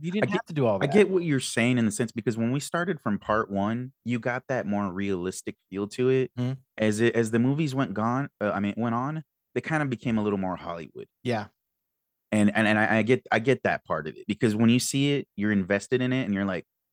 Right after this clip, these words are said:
Speaker 2: "Holy shit, this is more realistic now."
Speaker 1: Mm-hmm.
Speaker 2: We, we didn't have any of those types of bosses in the fir-, in the first film at all.
Speaker 1: Yeah.
Speaker 2: It wasn't until we got, what, till maybe the third one or maybe even this one,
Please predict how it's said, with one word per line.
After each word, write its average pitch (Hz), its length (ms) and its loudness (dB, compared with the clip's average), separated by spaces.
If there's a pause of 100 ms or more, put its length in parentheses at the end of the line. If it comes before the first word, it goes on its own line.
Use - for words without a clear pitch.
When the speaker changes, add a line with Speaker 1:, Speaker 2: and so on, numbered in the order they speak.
Speaker 2:
"Holy 120 160 -2
shit, 123 200 -6
this - 140 -6
is 107 100 -4
more 98 180 0
realistic 95 680 -2
now." 80 260 -4 (200)
Speaker 1:
Mm-hmm. 104 140 -4
Speaker 2:
We, 110 180 4
we 113 140 2
didn't 135 160 2
have 135 240 0
any 113 200 4
of 87 120 -2
those 90 320 -2
types - 280 -6
of 85 120 -6
bosses 90 400 -2
in 82 80 -8
the 80 80 -8
fir-, 85 300 -2
in 92 100 0
the 85 40 -2
first - 300 -2
film 80 200 -4
at 78 100 -2
all. 65 200 -4 (140)
Speaker 1:
Yeah. 104 280 -6 (260)
Speaker 2:
It - 120 -14
wasn't 131 280 4
until 117 240 2
we 107 100 4
got, 101 280 2 (120)
what, 87 240 -4
till 95 140 -6
maybe 92 320 -2
the 85 120 -2
third 104 280 -2
one 131 140 -2
or 104 60 0
maybe 92 240 -2
even 90 220 -2
this 92 180 -6
one, 135 260 -4